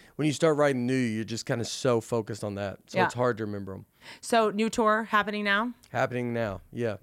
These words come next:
Speaker 2: Nate Bargatze dot E D U?
Speaker 1: Yeah, nate bargatze dot com.
Speaker 2: Yeah.
Speaker 1: Nate dot E D U.
Speaker 2: Did you, how
Speaker 1: <laughs>
Speaker 2: many
Speaker 1: Yeah.
Speaker 2: cities?
Speaker 1: Oh, it's, it just doesn't stop. It's, uh, I don't know. We did two hundred something, like, or
Speaker 2: Ooh.
Speaker 1: two hundred dates or something less.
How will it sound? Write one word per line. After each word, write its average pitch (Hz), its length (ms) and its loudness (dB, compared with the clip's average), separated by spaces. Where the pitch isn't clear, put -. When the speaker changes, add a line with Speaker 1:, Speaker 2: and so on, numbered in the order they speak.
Speaker 2:
Nate 180 240 0
Bargatze 175 500 0
dot 165 400 2
E 127 60 -8
D 113 40 0
U? 113 40 0
Speaker 1:
Yeah, 110 80 -2
nate 127 320 2
bargatze 123 340 2
dot 120 200 0
com. 110 320 -6
Speaker 2:
Yeah. 180 160 2
Speaker 1:
Nate - 160 -8
dot 117 200 0
E 117 140 -2
D 120 240 -2
U. 131 160 -2
Speaker 2:
Did 185 160 4
you, 180 120 4
how 220 80 6
Speaker 1:
<laughs> 214 40 4
Speaker 2:
many 135 140 0
Speaker 1:
Yeah. 123 60 0
Speaker 2:
cities? 190 500 -4
Speaker 1:
Oh, 147 520 4
it's, 131 280 -6
it 147 140 -2
just 127 220 -4
doesn't 131 260 2
stop. 143 460 2
It's, 135 300 -6
uh, 120 640 4
I 135 120 4
don't 139 140 2
know. 127 60 -2
We 139 140 2
did 151 180 0
two 147 200 -2
hundred 156 440 -2
something, 143 600 -10
like, 135 180 0
or 330 180 2
Speaker 2:
Ooh. 403 200 4
Speaker 1:
two 254 100 4
hundred 131 220 0
dates 123 400 0
or 143 100 -4
something 147 380 -6
less. 139 240 -4